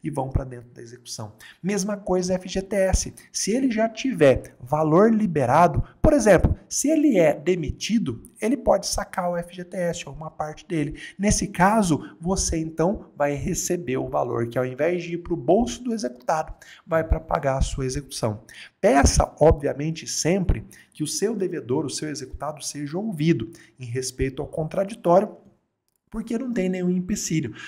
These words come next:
Não há nada que ele possa fazer, já que o dinheiro não tá livre pra ele, não há nada que ele possa fazer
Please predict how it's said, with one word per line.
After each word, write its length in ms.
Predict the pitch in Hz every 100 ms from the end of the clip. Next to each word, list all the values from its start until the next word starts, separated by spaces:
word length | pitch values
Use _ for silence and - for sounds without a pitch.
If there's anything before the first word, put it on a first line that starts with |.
| -
Não 100 | 160
há 80 | 165
nada 260 | 160 196 185
que 120 | 175
ele 120 | 156
possa 340 | - 147 -
fazer, 560 | - 127 113 185 180 - - _ _ _ _ _ -
já 180 | 135 151
que 100 | 151
o 60 |
dinheiro 400 | 135 143 131 123 - - - _ _ _
não 260 | 139 170 175
tá 120 | 156
livre 400 | 123 156 160 127
pra 200 | 117 110
ele, 460 | 151 165 - - - 160
não 100 | 170
há 60 |
nada 280 | 160 175 185
que 120 | 180
ele 100 | 165
possa 380 | 160 147 131 135
fazer 500 | - 123 151 175